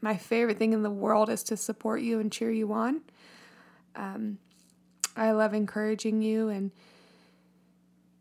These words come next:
helping you succeed in life. Um, also, side note, you're an incredible dad.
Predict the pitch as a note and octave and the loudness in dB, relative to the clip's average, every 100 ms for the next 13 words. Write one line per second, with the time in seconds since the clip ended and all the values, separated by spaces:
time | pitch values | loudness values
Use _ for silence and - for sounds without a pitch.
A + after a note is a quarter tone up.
0 | _ - A#3+ B3 A#3 A3+ - A3 - G3+ | _ -2 2 4 4 4 0 -4 -4 -2
1 | G#3 A3+ A#3+ C4+ - - - - _ - | 0 2 2 -2 -4 -16 -20 -20 _ -20
2 | _ - G#3 G3 G3 G3 G3 F#3+ _ _ | _ -10 -6 -4 -4 -6 -8 -10 _ _
3 | _ _ _ _ - B3+ F4+ - G#3+ G3 | _ _ _ _ 4 6 6 2 2 4
4 | B3 C4 _ _ _ - - F#3 C4 A3 | 2 0 _ _ _ -16 -2 2 4 4
5 | G#3 A#3 C4 A3 B3+ C4+ B3+ B3 A3+ - | 2 -2 0 2 4 4 2 0 -2 -6
6 | - G#3+ A#3+ B3+ B3+ G#3+ G#3 B3 - | -2 2 4 4 2 2 2 2 0